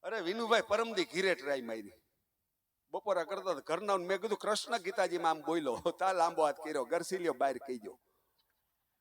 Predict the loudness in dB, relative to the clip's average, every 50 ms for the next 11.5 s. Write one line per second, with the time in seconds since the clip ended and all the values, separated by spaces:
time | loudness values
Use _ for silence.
0 | _ _ -6 -4 0 0 2 2 2 0 2 4 4 4 4 2 0 0 -6 -8
1 | -8 -8 -8 -8 -8 -8 -10 -14 _ -20 _ _ _ _ _ _ _ _ _ _
2 | _ _ _ _ _ _ _ _ _ -12 -10 -10 -10 -10 -14 -18 -20 _ -12 -8
3 | -6 -2 2 4 4 6 6 4 2 2 -4 0 2 2 2 2 0 -8 -12 -16
4 | -18 _ -20 _ _ _ _ _ _ _ _ _ _ _ _ _ -14 -12 -12 -12
5 | -8 -8 -8 -8 -8 -10 -10 -12 -10 -6 -4 -4 -6 -6 -14 -20 -20 _ _ _
6 | _ _ _ _ _ _ _ _ _ _ _ _ _ _ _ _ _ _ _ _
7 | _ _ _ _ _ -4 -4 -4 -4 2 6 6 6 6 6 0 -2 0 2 2
8 | 2 4 4 4 2 2 0 -6 -6 -4 -4 -6 -6 -6 -10 -10 -8 -8 -6 -8
9 | -8 -6 -4 2 4 4 4 4 4 2 2 4 4 2 2 2 -4 -2 -2 -2
10 | -2 -2 -4 -4 -4 -6 -4 -4 -4 -4 -4 -6 -4 -4 -4 -2 -2 -4 -4 -6
11 | -10 -16 -14 -14 -14 -16 -16 -20 _